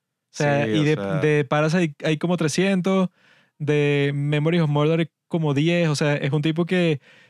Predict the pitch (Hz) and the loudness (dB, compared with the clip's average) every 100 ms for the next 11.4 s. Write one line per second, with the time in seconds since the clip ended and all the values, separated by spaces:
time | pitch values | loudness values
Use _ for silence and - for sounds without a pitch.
0 | _ - 147 170 170 202 196 175 - 156 | _ -4 -2 0 0 2 2 0 0 0
1 | 143 143 185 202 - 151 139 143 139 127 | 2 2 2 0 0 -2 -2 -2 -2 -6
2 | _ _ _ _ _ - 143 139 135 127 | _ _ _ _ _ -4 -2 0 0 -2
3 | 123 120 131 139 139 139 135 123 - - | -4 -6 -4 0 0 0 0 -4 -6 -4
4 | 139 139 160 175 160 156 151 143 143 170 | 0 0 0 0 0 -2 0 0 0 0
5 | 156 147 160 165 180 175 170 160 147 139 | 0 0 0 0 2 2 2 2 0 -2
6 | 151 143 151 147 165 165 156 170 156 139 | -2 -2 0 0 0 0 0 0 0 0
7 | 143 151 165 180 190 156 147 147 151 175 | 0 0 0 0 -2 0 0 0 -2 -4
8 | 156 147 147 147 160 165 - 165 165 165 | -2 -2 -2 -2 -4 -6 -4 -2 0 0
9 | 160 175 - 151 151 165 156 _ 151 143 | 0 -2 -2 -2 0 -2 -4 _ -6 -2
10 | 156 160 151 139 156 160 151 139 147 135 | -2 -2 -2 -2 -2 0 0 -2 -4 -2
11 | 139 139 139 | 0 0 0